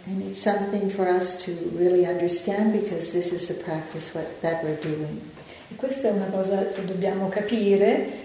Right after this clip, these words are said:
Speaker 2: è un aspetto che dobbiamo capire perché proprio riguarda la nostra pratica.
Speaker 1: In Vipassana, there is concentration on changing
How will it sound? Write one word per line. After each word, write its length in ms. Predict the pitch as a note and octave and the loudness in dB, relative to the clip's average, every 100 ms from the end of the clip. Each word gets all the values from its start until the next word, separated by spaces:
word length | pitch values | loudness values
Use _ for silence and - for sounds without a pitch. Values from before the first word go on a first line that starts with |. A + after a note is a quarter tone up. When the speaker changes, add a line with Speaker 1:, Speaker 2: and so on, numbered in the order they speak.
| - | -10
Speaker 2:
è 60 | G#3+ | -8
un 80 | F#3 | -4
aspetto 400 | - A3 G#3 A3 | -2 2 2 2
che 120 | G3+ | 0
dobbiamo 400 | F#3+ G3+ G3+ A3 | 0 2 2 2
capire 320 | B3 A3+ C4+ | 2 4 4
perché 300 | - G3+ G3+ | 4 4 2
proprio 360 | - G#3 G#3 A3+ | -2 0 4 6
riguarda 400 | G3+ F#3 F#3+ G3+ | 6 4 2 0
la 140 | F#3+ | 0
nostra 320 | F3+ F3 - F#3+ | 0 -2 -2 -2
pratica. 540 | F3+ F3+ F3 F3 G3+ G3+ - - - - - - - | 0 0 -2 -4 -6 -8 -12 -18 -20 -20 -20 -20 -6
Speaker 1:
In 180 | G3+ G3+ | -2 0
Vipassana, 1000 | G3+ G#3 G#3 C#4 D#4 - G3+ F3 E3 - - - - - | 4 4 2 0 0 2 4 2 0 -4 -8 -14 -18 0
there 340 | G3+ F#3+ F#3 | 6 8 8
is 400 | F#3+ F#3+ F3+ - - | 6 6 6 4 0
concentration 1000 | A3 A3 A3 A#3+ A3 - F#3 F3+ - F3+ F3 | 0 2 2 2 0 0 0 0 -2 -4 -4
on 280 | F3 E3+ E3 - | -6 -6 -6 -2
changing 800 | - G#3 G3 G3+ G3+ F3+ E3 | 0 2 4 4 2 0 -2